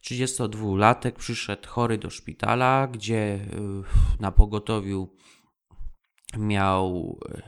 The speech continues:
y, zderzenie z lekarzami pewnego rodzaju. Został potraktowany jak każdy pacjent, który przychodzi do Rybnika, czy tam prawie każdy, dostał kopa w dupę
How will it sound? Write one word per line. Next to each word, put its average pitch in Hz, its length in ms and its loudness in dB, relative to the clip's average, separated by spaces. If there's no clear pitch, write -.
y, - 40 -10
zderzenie 110 520 0
z 95 60 -8
lekarzami 95 800 -6
pewnego 101 460 -2
rodzaju. 98 600 -2
Został 135 460 2
potraktowany 123 720 2
jak 190 160 0
każdy 160 320 6
pacjent, 98 400 0
który - 220 -4
przychodzi 139 440 0
do 156 160 6
Rybnika, 170 440 2
czy - 140 -8
tam 110 180 0
prawie 107 340 10
każdy, 147 360 0
dostał 147 340 2
kopa - 300 4
w 107 80 0
dupę 101 360 4